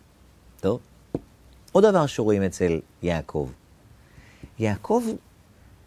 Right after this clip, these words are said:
כן, גם אברהם אבינו היה אדם עשיר. לא כל החיים. היה שלב שהוא דווקא היה בפשיטת רגל. כתוב שכשהוא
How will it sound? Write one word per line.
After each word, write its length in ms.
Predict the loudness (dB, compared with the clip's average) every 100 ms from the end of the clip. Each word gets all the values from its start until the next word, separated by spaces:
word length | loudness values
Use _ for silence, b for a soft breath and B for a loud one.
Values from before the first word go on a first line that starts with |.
| -8
כן, 180 | -2 0
גם 160 | 2
אברהם 380 | 2 2 2 2
אבינו 300 | 2 2 2
היה 220 | 2 2
אדם 240 | 2 0 0
עשיר. 420 | -4 -4 -6 -8 -18 -4
לא 140 | 0 0 -2
כל 360 | 0 2 4
החיים. 600 | 0 -2 -4 -2 -2 -4 -6 -14 b b b b
היה 180 | -6 -6
שלב 260 | -2 -2 -2
שהוא 240 | -2 -2
דווקא 280 | -2 -2 -2
היה 460 | 0 0 -2 -2 -4
בפשיטת 460 | -6 -6 -2 0 2
רגל. 420 | 2 4 2 0
כתוב 240 | -8 -10
שכשהוא 360 | -10 -10 -6 -8